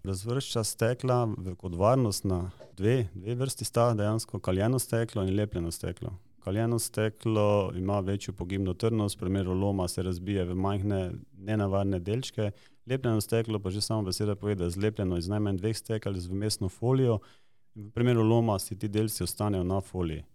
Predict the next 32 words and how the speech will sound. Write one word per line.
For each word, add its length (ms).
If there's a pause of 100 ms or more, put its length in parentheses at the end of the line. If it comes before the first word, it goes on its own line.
(800)
Kdo 500 (200)
oziroma 420
kaj 320
je 60
predpisano 760
za 440 (680)
uporabo 520
varnostnih 460
zasteklitev? 640
Mislim, 360
da 100
je 60
zdaj 200
bil 180
nedolgo 360
nazaj 320
sprejet 320
gradbeni 400
zakon. 520 (340)
Tam 200
mislim, 300
da 100
je 220
ena 340
alineja, 540
z-, 100
v 220
kateri 280
piše, 460
da 140
mora 320
biti 580